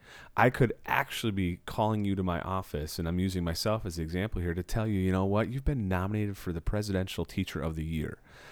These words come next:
Um, but we always tend to the negative. And I, I think the practice of the three principles has helped me realize that you don't have to do that. You, like, you, you don't.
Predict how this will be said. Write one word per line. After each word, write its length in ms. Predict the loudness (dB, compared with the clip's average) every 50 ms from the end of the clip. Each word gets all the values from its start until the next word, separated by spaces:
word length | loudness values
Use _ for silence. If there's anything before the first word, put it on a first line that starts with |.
| -18 -20 -20 -14 -6 0
Um, 420 | 2 4 4 4 2 0 -2 -4 -8 -12 -14
but 260 | -4 0 2 2 4
we 140 | 2 2 0 -2
always 480 | -6 -6 -2 0 0 0 0 0 -2 -4
tend 500 | -6 -8 -6 -4 -4 -4 -2 -2 -4 -4
to 260 | -6 -8 -8 -6 -4
the 120 | -4 -2 -2
negative. 580 | -2 -2 -2 -2 -4 -6 -8 -10 -14 -16 -14 -4
And 220 | 0 0 0 0 0 -4 -8
I, 100 | -8 -6 -4
I 80 | -6 -4
think 240 | -4 -4 -4 -4
the 80 | -4 -2
practice 340 | 2 4 4 4 2 0 -8
of 60 | -14
the 80 | -10 -8
three 180 | -6 -4 -4
principles 500 | -2 -2 -4 -4 -4 -6 -8 -8 -6 -6
has 140 | -8 -6 -2
helped 220 | 0 0 0 0
me 120 | 0 -2 0
realize 480 | 0 0 0 0 -2 -2 -4 -6 -6
that 240 | -6 -6 -6 -6 -6 -10 -18 -20 -20 -20 -20 _ _ _
you 100 | -6 -4
don't 200 | -2 -2 -2 -4
have 260 | -4 -6 -6 -6 -6
to 100 | -6 -8
do 320 | -8 -6 -4 -2 -2 -2 -2
that. 340 | -6 -10 -12 -14 -16 -18 -20 -20 -12 -6
You, 140 | -4 -4 -2
like, 220 | -2 -4 -6 -6
you, 140 | -6 -6 -4 -2
you 260 | -4 -2 0 0 0
don't. 280 | 2 2 0 0 -2